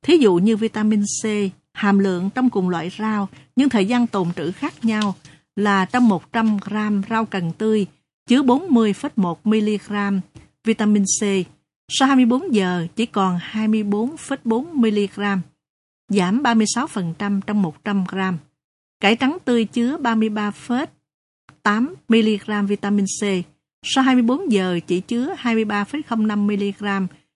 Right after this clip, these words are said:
giảm ba mươi mốt phần trăm trong một trăm gram. Cà rốt có chứa năm mươi mốt mi-li-gam vitamin C. Sau hai mươi bốn giờ chỉ còn hai mươi sáu phẩy sáu mi-li-gam,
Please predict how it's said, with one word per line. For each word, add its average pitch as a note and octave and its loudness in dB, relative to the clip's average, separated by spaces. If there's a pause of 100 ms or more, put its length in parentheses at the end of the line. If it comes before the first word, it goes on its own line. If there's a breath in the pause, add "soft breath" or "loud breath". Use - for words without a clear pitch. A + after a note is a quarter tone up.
(120)
giảm F#3+ 2
ba A#3+ 0
mươi G#3+ 2
mốt B3+ 2
phần E3+ -6
trăm G3 -2
trong G3+ -2
một D#3+ -6
trăm G3+ -2
gram. F#3+ -4 (320)
Cà E3 -2
rốt G#3 -2 (400)
có B3 2
chứa C4 0
năm A3+ 2
mươi G#3+ 4
mốt A3+ 2
mi-li-gam G#3 0
vitamin G3+ -2
C. - -6 (720)
Sau C4 2
hai B3 6
mươi A3 4
bốn C#4+ 0
giờ F#3 0
chỉ A3+ -6
còn F3+ -4 (160)
hai G#3 -2
mươi G#3 2 (120)
sáu A3 -4
phẩy C4 -8 (180)
sáu A#3+ -4
mi-li-gam, G3+ -2